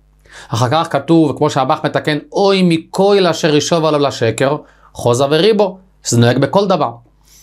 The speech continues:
ריבו ומיעוט וריבו, ריבו הכל. ומאי רובה רובה כל מילה, אפילו קרקעות שבהם יש גם שבועה ויש גם, גם חיוב השווה. ומאי מיעוט,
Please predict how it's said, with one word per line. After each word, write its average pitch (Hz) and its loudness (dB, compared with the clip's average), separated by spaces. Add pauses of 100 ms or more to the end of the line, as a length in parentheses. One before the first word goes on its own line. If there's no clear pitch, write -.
(160)
ריבו 180 4
ומיעוט 170 2
וריבו, 143 0
ריבו 170 0
הכל. 123 -2 (680)
ומאי 135 2
רובה 165 0
רובה 170 2
כל 208 0
מילה, 185 2 (400)
אפילו 170 0
קרקעות 190 0 (100)
שבהם 131 0
יש 131 0
גם 170 0
שבועה 175 2 (160)
ויש 110 0
גם, 117 2
גם 160 0
חיוב 170 0
השווה. 147 -2 (640)
ומאי 143 2
מיעוט, 139 2